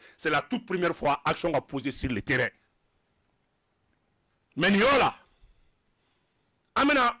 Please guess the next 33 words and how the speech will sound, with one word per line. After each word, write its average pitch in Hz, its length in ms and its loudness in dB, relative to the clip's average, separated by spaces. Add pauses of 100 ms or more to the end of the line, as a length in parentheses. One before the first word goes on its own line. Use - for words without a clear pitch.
mun 202 160 -2
de 233 100 2
miiri, 220 400 0 (120)
an 240 100 0
bɛna 269 180 2
mun 214 140 -2
de 240 140 2
faamu? 185 360 -2 (1600)
Aw 277 200 2
k'a 294 160 2
dɔn 277 160 2
k'a 185 140 0
fɔ 233 320 0 (1900)
ko 285 80 2 (520)
k'u 277 240 -6
ko 349 200 -6
kun 269 140 -6
tɛ 262 120 -6
dɔ 262 160 -4
wɛrɛ 269 100 -2
foyi 320 280 -6
ye. 180 180 -12 (680)
Depuis 302 300 -10
plus 370 320 0
d'un 285 300 4
an, 233 180 4 (920)
depuis 269 300 0
deux 349 220 0
minutes, 320 200 4
Mali, 269 180 2
ka 269 340 2
espace 262 240 0
kana, 208 240 0